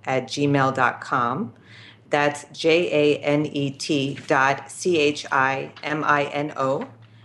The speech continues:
at gmail dot com to find out more about her work with groups in business settings.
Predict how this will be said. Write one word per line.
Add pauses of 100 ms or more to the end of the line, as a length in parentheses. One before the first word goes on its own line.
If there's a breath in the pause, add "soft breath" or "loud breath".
at
gmail
dot
com (1040 soft breath)
to
find
out
more
about
her
work
with
groups
in
business
settings.